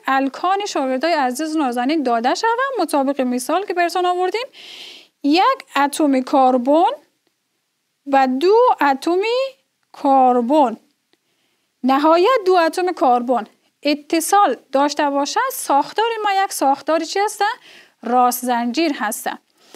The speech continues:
که مثالش را در شکل ضرب به طور کامل شما مشاهده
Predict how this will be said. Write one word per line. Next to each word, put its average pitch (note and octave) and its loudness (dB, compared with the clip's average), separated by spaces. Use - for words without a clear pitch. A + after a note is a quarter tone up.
که E4 -2
مثالش F#4+ 2
را F#4+ 4
در C#4+ 2
شکل C#4+ 0
ضرب E4+ 0
به C#4+ 0
طور C4+ -2
کامل C#4 -2
شما D4+ -4
مشاهده B3+ -2